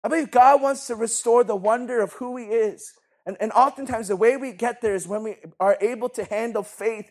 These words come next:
and mystery and tension. You know that the only way bridges work is the fact that there's tension.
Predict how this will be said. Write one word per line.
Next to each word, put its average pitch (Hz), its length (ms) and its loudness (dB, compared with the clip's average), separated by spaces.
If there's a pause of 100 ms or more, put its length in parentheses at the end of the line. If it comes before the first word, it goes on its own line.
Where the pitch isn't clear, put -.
(220)
and 185 200 -4
mystery 202 500 -4
and 165 160 -8
tension. - 460 -12 (1040)
You 233 80 -4
know 294 80 2
that 311 160 6
the 190 140 0
only 262 280 4
way 254 180 2
bridges 202 500 0
work 180 400 0
is 170 140 -8
the 165 100 -12
fact 185 300 0
that 147 120 -14
there's 160 180 -6
tension. 151 480 -12